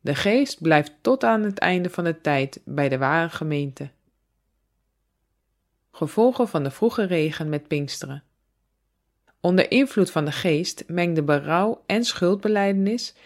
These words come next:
zich met lofliederen voor vergeven zonden. Duizenden bekeerden zich op één dag. De Heilige Geest stelde hen in staat vloeiend talen te spreken, die ze tot dat moment helemaal niet kenden.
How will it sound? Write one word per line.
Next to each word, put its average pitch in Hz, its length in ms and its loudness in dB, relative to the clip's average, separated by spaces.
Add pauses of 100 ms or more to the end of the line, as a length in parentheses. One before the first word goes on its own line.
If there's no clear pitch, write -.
(240)
zich 196 260 -2
met 160 180 -2
lofliederen 208 720 0
voor 170 180 -4
vergeven 190 460 0
zonden. 170 540 -2 (720)
Duizenden 240 600 4
bekeerden 190 420 2
zich - 340 -4
op - 200 -10
één 226 280 2
dag. - 440 -2 (580)
De 151 140 -2
Heilige 156 320 4
Geest 185 560 -2 (260)
stelde 226 520 4
hen 156 320 0
in 156 160 -4
staat 190 600 0
vloeiend 254 460 0
talen 220 340 2
te - 80 -12
spreken, 139 640 -4 (400)
die 165 140 2
ze 156 160 -4
tot 139 240 0
dat 180 180 0
moment 190 520 -2
helemaal 190 540 2
niet 175 180 -4
kenden. 165 480 -2